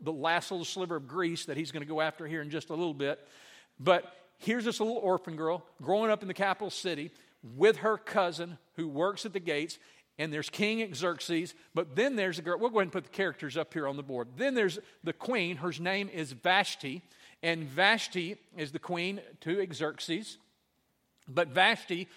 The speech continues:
we're gonna read about in just a moment, dishonors him, so he removes her. And then there's also someone called Haman, who is the prime minister, who's kind of the villain of this story.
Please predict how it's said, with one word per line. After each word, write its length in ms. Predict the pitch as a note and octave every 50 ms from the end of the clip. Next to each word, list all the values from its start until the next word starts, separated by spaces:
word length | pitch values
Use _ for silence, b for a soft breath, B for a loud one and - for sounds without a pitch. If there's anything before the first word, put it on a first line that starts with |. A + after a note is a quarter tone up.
| B B
we're 80 | F3 E3+
gonna 160 | F#3 E3+ D#3+
read 160 | E3 F3 F3
about 220 | E3+ F3 E3+ E3+ E3+
in 60 | D3+
just 200 | F3+ D#3 - A3+
a 20 |
moment, 340 | G#3 F3 D3+ D3 D3+ F#3 - b b b b b -
dishonors 480 | D3 F#3+ - - F#3+ F3 E3+ E3 D3+ -
him, 100 | F#3 D#3+
so 140 | - F3
he 140 | D3 D#3+ D#3+
removes 560 | C#3+ C#3+ C3+ C#3+ D#3 G3 A#3+ C4+ A#3+ F3+ -
her. 320 | - C#3+ C3 A#2+ B2 D#3 - B B B B B B B C3+ B B _
And 260 | - E3+ E3+ E3+ E3 D3+
then 280 | C#3+ G#3+ B3 A#3+ A#3 G#3+
there's 280 | G3+ G3+ G3 F#3+ D#3 D#3
also 720 | - - G#3+ B3+ C4+ A#3 - - - E3+ D3 C#3+ E3 F3+ - _ _ _
someone 400 | - - G#3 F#3+ F3+ F#3 F#3+ F3
called 240 | - F3+ E3+ D#3+
Haman, 460 | C#3+ D3 A3 A#3 G#3+ F3 D#3 D#3 D#3+ - -
who 120 | F#3+ F#3+
is 100 | F3 D#3
the 80 | C3+ D#3
prime 320 | - - G3 G3 G3+ F#3+
minister, 400 | D#3+ D#3 D#3 D#3 C#3 - F3+ E3+
who's 200 | C#3 E3 F3 -
kind 200 | - F#3+ F#3 F3+
of 80 | E3 D3+
the 80 | D#3+
villain 500 | D3 C3+ C3 C#3 F3 G3 G3 F3+ D3 A#2+
of 100 | B2 B2
this 120 | A#2+ A#2 A2+
story. 360 | - - C#3 A#2+ A2+ A2